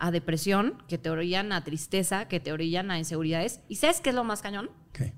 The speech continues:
Speaker 1: Que ni siquiera las que están, pues, flacas o muy delgadas, no hablo por todas, se sienten cómodas con su cuerpo.
Speaker 2: ¿Es correcto?
Speaker 1: Qué
Speaker 2: Sí.
Speaker 1: doloroso.
Speaker 2: Sí.
Speaker 1: Qué doloroso.
Speaker 2: Sí, se preocupan hasta por una longititita,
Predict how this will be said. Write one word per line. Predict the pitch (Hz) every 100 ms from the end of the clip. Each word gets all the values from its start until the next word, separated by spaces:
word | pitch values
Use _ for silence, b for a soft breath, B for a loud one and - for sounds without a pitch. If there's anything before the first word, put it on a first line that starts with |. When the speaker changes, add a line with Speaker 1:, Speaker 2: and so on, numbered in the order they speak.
| - -
Speaker 1:
Que | - 214
ni | 214 214
siquiera | 214 190 220 240 269
las | 214 185 -
que |
están, | 170 - 202 208 202 180 - - -
pues, | 175 - -
flacas | - 190 185 180 185 185
o | 165
muy | 165 185
delgadas, | 175 160 165 208 - 190
no | 185
hablo | 180 180
por | 180 147
todas, | 165 170 254 - - - -
se | - 160
sienten | 165 165 170
cómodas | 165 160 147 156
con | -
su | - -
cuerpo. | 135 127 - -
Speaker 2:
¿Es |
correcto? | - 135 117 147 165 -
Speaker 1:
Qué | 247
Speaker 2:
Sí. |
Speaker 1:
doloroso. | 226 196 175 160 - - - -
Speaker 2:
Sí. | 156 190 - - -
Speaker 1:
Qué | 262
doloroso. | 226 196 131 180
Speaker 2:
Sí, | - 185
se | 160
preocupan | 165 139 190 226 226 -
hasta | - 131 160 131 - - -
por | - 151 -
una | 165 170 185 190 156 143 139 - -
longititita, | 135 - 135 - 165 135 277